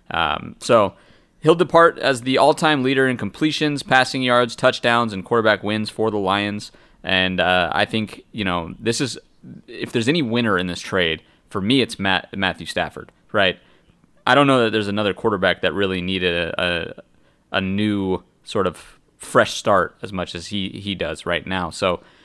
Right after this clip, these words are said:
this is gonna be a scary Rams team. Um, and it's interesting 'cause you look at the N F C West now.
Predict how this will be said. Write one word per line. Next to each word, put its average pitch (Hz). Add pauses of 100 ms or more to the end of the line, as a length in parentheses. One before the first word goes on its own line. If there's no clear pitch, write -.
(260)
this 135
is 147
gonna 151
be 147
a 120
scary 131
Rams 120
team. 92
Um, 90 (760)
and 92 (160)
it's -
interesting 113
'cause 98
you 95
look 107
at -
the 90
N 92
F 92
C -
West 95
now. 82